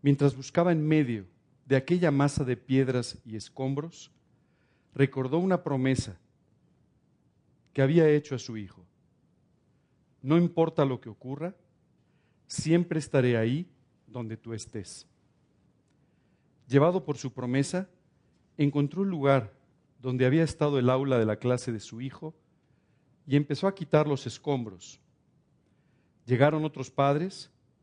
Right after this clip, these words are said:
y empezaron también a buscar a sus hijos. "Es demasiado tarde", le dijeron. "Usted sabe que están muertos. No se puede hacer nada". Incluso un policía le dijo que dejara de buscar.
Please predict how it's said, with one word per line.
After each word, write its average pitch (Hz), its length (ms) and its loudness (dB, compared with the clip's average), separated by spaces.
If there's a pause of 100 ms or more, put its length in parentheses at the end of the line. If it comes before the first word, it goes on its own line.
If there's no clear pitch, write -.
(540)
y 135 100 2
empezaron 185 500 2
también 151 380 2
a 147 40 4
buscar 131 360 -2
a 135 60 0
sus - 260 -14
hijos. - 460 -16 (1200)
"Es 143 120 2
demasiado 151 560 2
tarde", 160 320 2
le 117 120 2
dijeron. 113 420 -6 (1400)
"Usted 175 280 0
sabe 165 300 2
que - 80 -8
están 135 260 0
muertos. 127 600 -8 (1120)
No 147 100 2
se 160 140 0
puede 156 220 4
hacer 131 200 2
nada". 117 340 -2 (1700)
Incluso 180 460 0
un 190 160 0
policía 147 500 2
le 139 100 4
dijo 139 300 -4
que 123 100 -2
dejara 139 320 2
de 127 80 0
buscar. 113 420 -10